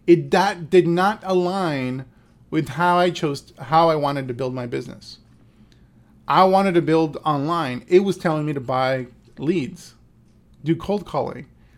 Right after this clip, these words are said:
And he actually presented a very viable strategy for getting really effective at cold calling. I'm like, "Wow, this is actually really good." <laughs> But ultimately,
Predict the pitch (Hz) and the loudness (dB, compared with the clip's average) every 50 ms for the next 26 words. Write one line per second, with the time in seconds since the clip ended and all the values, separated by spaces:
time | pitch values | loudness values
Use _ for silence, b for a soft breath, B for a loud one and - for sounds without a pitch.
0 | b b b b b 156 165 170 156 202 240 240 220 202 - 220 208 185 - - | b b b b b -2 0 2 4 4 4 2 0 -2 -2 -2 -2 -2 0 0
1 | 175 147 165 185 185 175 - 202 160 143 131 127 175 185 214 226 226 208 165 170 | 0 2 4 2 2 2 2 0 0 0 0 -2 -2 -2 0 0 -2 0 2 2
2 | 170 175 190 190 165 165 151 - - - 160 160 156 151 131 135 135 127 127 - | 2 4 4 2 0 -2 -4 -4 -4 -2 0 0 0 -2 -4 -6 -6 -6 -8 -8
3 | b b b b b b b - 147 135 165 175 170 156 139 131 151 190 214 214 | b b b b b b b -10 -6 0 2 2 2 2 0 0 2 4 4 4
4 | 214 208 175 - - 170 160 - 170 143 131 - - 185 190 185 - 175 143 123 | 4 4 2 0 0 -2 -2 0 -2 -2 -2 -2 -2 -4 -4 -4 -4 -6 -6 -6
5 | 123 127 127 127 117 113 - - 147 147 170 139 117 120 - 165 135 127 123 120 | -4 -6 -4 -4 -6 -6 -6 -6 -6 -6 -6 -6 -8 -8 -10 -10 -8 -8 -8 -8
6 | - - 131 120 107 107 104 110 113 151 214 294 262 196 - - b b b b | -8 -10 -10 -10 -8 -8 -8 -8 -8 -8 -8 -10 -10 -12 -14 -18 b b b b
7 | b b b b b b b b b b b b b - - 135 - 262 233 269 | b b b b b b b b b b b b b -8 -4 2 2 2 2 2
8 | 349 - 370 330 226 202 208 214 208 | 0 -2 -2 -4 -2 -2 0 0 -2